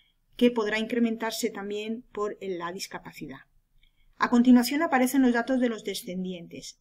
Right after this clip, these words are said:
En este caso debemos fijarnos en los hijos, en el nu-, eh, para ver la edad, si hay alguno que tiene menos de tres años, y entonces en el mínimo,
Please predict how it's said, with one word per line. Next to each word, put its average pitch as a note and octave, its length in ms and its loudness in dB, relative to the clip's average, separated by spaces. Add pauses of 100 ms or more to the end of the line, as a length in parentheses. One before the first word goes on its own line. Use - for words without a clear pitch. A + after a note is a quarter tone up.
En A3+ 140 4
este B3+ 240 0
caso - 440 -2 (500)
debemos A#3 420 6
fijarnos C4+ 640 2
en A3 80 0
los - 180 -2
hijos, D4+ 500 -2
en G3+ 120 -14
el G3+ 120 -12
nu-, A3 240 -14
eh, F3+ 280 -10
para F#3+ 180 -2
ver G#3+ 140 -4
la G#3 120 0
edad, B3 300 8 (160)
si - 220 -4
hay G#3+ 80 -6
alguno G#3 380 -8
que A3+ 100 -8
tiene G#3 280 -6
menos G3 580 -8
de F3+ 180 -10
tres F#3+ 260 -2
años, C#4 420 4
y G3+ 60 -2
entonces F#3 420 -10
en F#3+ 100 -8
el F3 60 -6
mínimo, F#3+ 600 -10